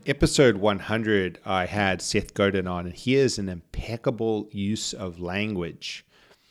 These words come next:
So he uses words very well, and he understands that the words that we choose evoke a particular emotion.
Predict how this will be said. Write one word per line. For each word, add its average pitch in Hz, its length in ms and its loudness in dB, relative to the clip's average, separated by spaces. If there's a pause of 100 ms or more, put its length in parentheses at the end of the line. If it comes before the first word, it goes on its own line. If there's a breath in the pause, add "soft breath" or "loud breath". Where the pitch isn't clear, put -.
(300 soft breath)
So - 180 -4
he 101 60 0
uses 117 420 0
words 98 760 0
very 98 420 -2
well, 104 320 4
and 98 80 0
he 101 120 -6
understands 110 720 -2
that 101 160 -10
the 95 80 -6
words 87 420 -4
that 113 160 -4
we 98 140 -8
choose 104 680 0
evoke 104 420 -2
a - 40 -14
particular 95 680 -6
emotion. 101 600 -4